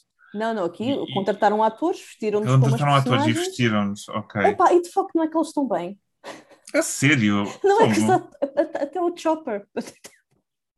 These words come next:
Speaker 2: Olha.
Speaker 1: O Chopper que é, que é, de facto puseram lá uma renda verdadeira. Ahm, a gente vai pôr o link. É um anúncio que
Speaker 2: Eu
Speaker 1: tem
Speaker 2: tenho que
Speaker 1: tipo
Speaker 2: ver isso. Ah, já está aqui, já estou a ver, já estou
Speaker 1: tem,
Speaker 2: a ver.
Speaker 1: tem coisa de um minuto o anúncio.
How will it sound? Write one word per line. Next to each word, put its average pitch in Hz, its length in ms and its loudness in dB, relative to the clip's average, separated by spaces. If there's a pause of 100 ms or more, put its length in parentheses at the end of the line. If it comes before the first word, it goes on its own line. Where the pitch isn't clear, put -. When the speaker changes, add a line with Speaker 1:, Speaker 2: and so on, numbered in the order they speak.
(800)
Speaker 2:
Olha. 135 140 -4
Speaker 1:
O 107 100 0
Chopper 120 360 0
que - 140 -6
é, 208 220 0
que 214 140 -6
é, 196 240 -4 (340)
de - 140 -20
facto - 300 -4
puseram 190 280 -2
lá 175 100 -4
uma 190 180 -4
renda 175 380 -4
verdadeira. - 560 -10 (800)
Ahm, 190 540 2
a 220 60 2
gente 269 160 4
vai 254 160 0
pôr 240 140 -4
o 208 120 -2
link. 180 280 -6 (520)
É 226 140 -2
um 247 120 0
anúncio 254 320 0
que - 60 -12
Speaker 2:
Eu - 0 -
Speaker 1:
tem 226 120 -2
Speaker 2:
tenho 220 160 0
que 202 40 -2
Speaker 1:
tipo 160 60 -8
Speaker 2:
ver 151 140 0
isso. 170 220 2
Ah, 170 380 4
já 156 140 -2
está 160 140 0
aqui, 135 260 -2
já 117 120 2
estou 131 200 -2
a 117 40 -4
ver, 104 160 -6
já 107 120 -12
estou - 60 -20
Speaker 1:
tem, 240 140 6
Speaker 2:
a 220 60 2
ver. - 60 4
Speaker 1:
tem 269 160 4
coisa 311 240 4
de 285 60 4
um 285 60 6
minuto 226 500 0
o 208 40 -2
anúncio. 202 640 -6